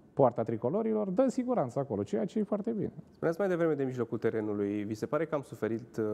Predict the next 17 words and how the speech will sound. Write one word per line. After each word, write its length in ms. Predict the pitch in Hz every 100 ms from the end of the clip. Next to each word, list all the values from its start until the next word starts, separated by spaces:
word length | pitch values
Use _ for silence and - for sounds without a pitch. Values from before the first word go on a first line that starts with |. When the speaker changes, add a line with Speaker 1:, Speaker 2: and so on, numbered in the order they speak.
| 104
Speaker 2:
mijlocul 400 | 107 107 101 107
terenului, 560 | 101 101 104 104 101 101 98
uh, 320 | 98 98 -
în 80 | 101
Kosovo? 400 | - 110 123 117
Pentru 220 | 117 113
că 60 | 113
au 60 |
fost 160 | 107 127
momente 280 | 127 123 123
în 60 |
care 220 | 120 117 117
nici 220 | 135 123
Băluță, 440 | 123 123 127 104
nici 220 | 98 117 120
Marius 280 | 123 117 117
Marin 360 | 113 123 120